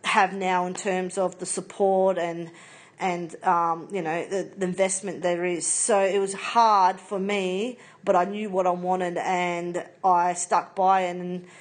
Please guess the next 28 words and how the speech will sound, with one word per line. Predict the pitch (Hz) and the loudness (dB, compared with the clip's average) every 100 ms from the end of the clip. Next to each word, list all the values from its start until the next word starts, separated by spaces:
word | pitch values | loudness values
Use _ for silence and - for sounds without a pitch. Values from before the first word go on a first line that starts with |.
| - - | -14 -6
and | 185 | -4
yeah, | 180 226 180 | 0 0 0
look, | 185 196 190 | -4 -4 -2
I've | 175 - - - - - | -2 -2 -14 -20 -20 -14
been | - 175 | -6 -6
pretty | 170 - 170 | -2 -2 -2
successful | - - 196 190 185 180 | -6 -6 -4 -4 -6 -8
from | - 196 208 | -4 -6 -6
it. | - - _ _ _ _ _ _ _ _ _ _ _ _ _ _ | -10 -16 _ _ _ _ _ _ _ _ _ _ _ _ _ _
Yeah, | 214 214 | -4 -2
there's | 214 208 | -2 -4
a | 196 - _ | -8 -12 _
few | - 349 330 180 | -4 0 0 -2
actually | 175 - 196 185 185 | -6 -6 -6 -4 -4
that, | 185 190 180 - - | 0 0 -2 -6 -4
um, | 180 180 180 175 175 - _ | -2 -2 -2 -6 -12 -16 _
you | 208 | -12
know, | 180 175 | -8 -6
always | - 185 180 | -4 -4 -4
touch | - - - | -2 -4 -4
home | 185 180 | -8 -6
whenever | 180 180 180 | -6 -4 0
I, | 175 165 196 | 0 0 -2
I | |
think | - 180 180 | -10 -10 -8
about | 185 185 196 | 0 2 2
it. | 208 - - | 0 -4 -6
And, | 196 180 180 175 175 | -6 -4 -4 -8 -10